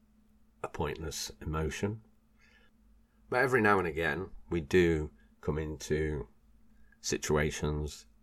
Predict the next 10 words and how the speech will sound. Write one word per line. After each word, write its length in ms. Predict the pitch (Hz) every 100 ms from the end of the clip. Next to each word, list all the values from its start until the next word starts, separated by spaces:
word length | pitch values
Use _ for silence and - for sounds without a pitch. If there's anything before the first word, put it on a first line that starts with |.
| _ -
that 380 | 80 80 - -
make 320 | 73 82 -
us 240 | 71 71 - -
become 300 | - - 69
very 240 | 82 76
present-minded, 760 | - 78 71 - 104 71 - -
whereas 280 | - 62 -
worry 240 | 80 76 69
is 140 | - - - - -
future-minded. 2000 | - - 92 87 - 73 71 - - - - - - - - 87 78 76 73 92